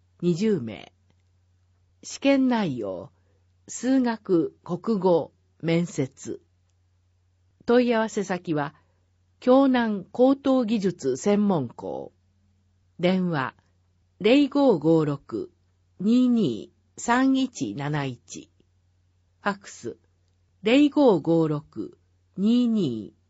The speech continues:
三一七二。インターネットで、京南技専と検索してください。二、児童虐待防止研修会。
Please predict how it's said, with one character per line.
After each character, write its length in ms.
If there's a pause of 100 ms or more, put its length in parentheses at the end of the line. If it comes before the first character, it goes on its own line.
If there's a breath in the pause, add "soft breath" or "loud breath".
(100)
三 460
一 400
七 340
二。 380 (1040)
イ 140
ン 80
タ 180
ー 40
ネ 120
ッ 60
ト 180
で、 200 (420)
京 320
南 380
技 140
専 440 (520)
と 140
検 260
索 220
し 120
て 120
く 80
だ 140
さ 180
い。 140 (1800)
二、 320 (760)
児 200
童 220
虐 360
待 320
防 220
止 260
研 260
修 260
会。 340